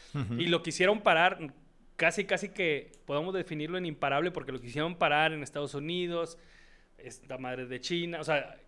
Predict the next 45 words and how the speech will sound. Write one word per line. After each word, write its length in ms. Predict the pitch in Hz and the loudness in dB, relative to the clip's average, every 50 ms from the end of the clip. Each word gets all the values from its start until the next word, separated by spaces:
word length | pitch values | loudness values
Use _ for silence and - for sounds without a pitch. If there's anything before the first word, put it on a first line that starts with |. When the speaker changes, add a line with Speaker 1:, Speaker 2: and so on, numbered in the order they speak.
| - - - | -20 -20 -20
Speaker 2:
no 360 | - 165 170 175 180 196 202 190 | -10 -4 -2 2 4 4 4 4
se 120 | 190 190 | 2 -2
pudo 300 | 185 185 175 175 170 170 | -4 0 0 0 2 2
parar, 320 | 170 143 110 95 - - - - | 0 -2 -2 -4 -10 -14 -16 -10
¿no? 180 | 143 151 143 | -8 -8 -4
Y 440 | 147 147 147 147 147 147 151 - 117 | -4 -4 -2 0 0 0 0 0 -2
Speaker 1:
Ujú. 60 | 120 | 0
Speaker 2:
va 120 | - 156 165 | 2 0 0
a 20 | |
estar 220 | 160 - 190 185 | 2 2 0 2
difícil 560 | 175 165 - 170 175 170 - 170 160 160 156 - | 2 0 2 2 0 0 0 -6 -6 -8 -12 -8
que 100 | - 143 | -6 -6
lo 100 | 131 120 | -6 -6
detengan. 400 | 117 - - 127 120 110 101 - - - - _ _ _ _ _ _ _ _ _ _ _ _ _ _ _ - - - - - - - - _ _ | -8 -8 -8 -10 -10 -10 -14 -20 -20 -20 -20 _ _ _ _ _ _ _ _ _ _ _ _ _ _ _ -20 -20 -20 -20 -20 -20 -20 -20 _ _
¿Qué 220 | - 202 208 208 | 4 4 4 4
crees 340 | 208 233 214 214 214 208 - | 4 4 4 4 4 2 -4
que, 400 | - - 240 214 202 - - - - - | -6 0 0 0 0 0 -4 -12 -18 2
a 140 | - 160 175 | 6 8 8
lo 160 | 175 175 170 | 8 8 6
que 100 | 175 185 | 8 6
has 120 | 180 190 185 | 6 6 6
visto 320 | 208 202 - - 202 190 | 2 -2 2 0 0 0
tú, 520 | 196 - 190 190 190 196 190 196 190 - - | 2 2 2 4 4 2 0 0 -4 -8 -2
e-, 180 | - 185 208 208 - | 0 2 2 6 6
esto 220 | 240 233 240 269 | 6 6 6 4
va 100 | 254 254 | 4 4
a 20 | |
ser 160 | 247 - 254 240 | 4 4 2 2
una 400 | 240 240 247 240 240 240 233 240 | 4 2 4 4 4 4 2 0
percepción 600 | 208 175 156 170 156 - - 185 190 190 175 165 | -4 -2 -2 -4 -4 -2 -2 -2 -2 -2 -6 -6
muy 280 | 175 175 185 196 196 | 0 4 6 6 6
personal, 440 | 196 196 180 151 156 151 151 170 170 | 6 4 -2 0 0 0 0 0 2
tanto 220 | 175 170 156 160 | 0 -2 0 0
de 60 | 151 147 | -2 -2
tu 160 | 151 151 135 | -2 -6 -6
parte 220 | - 143 147 156 | -6 -8 -8 -4
como 160 | 139 180 180 | -2 -2 0
de 40 | 190 | 0
mi 100 | 220 247 | -2 -4
parte, 320 | 247 247 302 277 277 294 294 | 0 2 2 2 2 -2 -4
porque 260 | - 208 175 - - | -4 -4 -4 -2 2
el 60 | 160 160 | 4 4
algoritmo 560 | 160 160 160 165 180 214 214 196 196 196 202 | 4 6 6 8 8 8 8 6 2 2 2
nos 120 | 208 180 | 2 0
muestra 540 | 156 160 165 180 170 180 196 190 196 233 - | 0 2 2 2 2 2 4 4 4 4 2